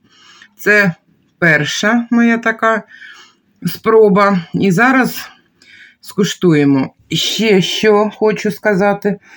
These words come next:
що я також раніше нічого не готувала з кмином.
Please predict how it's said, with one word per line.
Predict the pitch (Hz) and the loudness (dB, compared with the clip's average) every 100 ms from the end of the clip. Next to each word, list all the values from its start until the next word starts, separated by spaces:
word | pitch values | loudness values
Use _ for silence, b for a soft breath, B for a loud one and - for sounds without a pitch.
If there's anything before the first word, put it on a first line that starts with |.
| B B B - | B B B -10
що | - 220 | -4 0
я | 202 214 | 2 0
також | - 233 254 226 180 | 0 0 0 -2 0
раніше | 196 196 202 233 233 214 | 2 2 2 2 0 2
нічого | 190 185 180 214 214 196 | 2 2 0 0 2 2
не | 190 | 4
готувала | 185 180 185 175 202 220 196 190 170 B B B B - | 2 2 0 2 2 2 2 2 -2 B B B B -6
з | 175 156 202 202 - - | -4 0 0 0 -6 -2
кмином. | 190 202 190 160 143 139 | 0 4 4 4 2 0